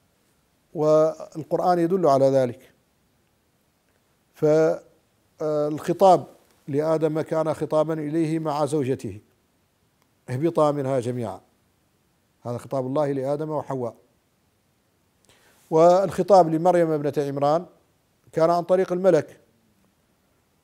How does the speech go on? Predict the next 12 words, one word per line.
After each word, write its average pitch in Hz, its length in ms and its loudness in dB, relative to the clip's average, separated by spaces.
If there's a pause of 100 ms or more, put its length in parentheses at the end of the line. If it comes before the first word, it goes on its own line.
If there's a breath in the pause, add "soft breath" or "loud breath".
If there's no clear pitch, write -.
(160)
فإنه 147 580 -4
كلمها 160 680 -2
وقص-، 175 440 -6 (280)
حاورها، 147 760 -2 (680)
وقد 165 240 -4
أخبرنا 151 400 -2
الله 160 220 0
بذلك 160 400 -2
في 151 160 -8
سورة 156 340 -4
مريم. 117 280 -10 (1700)
وكذلك، 180 880 4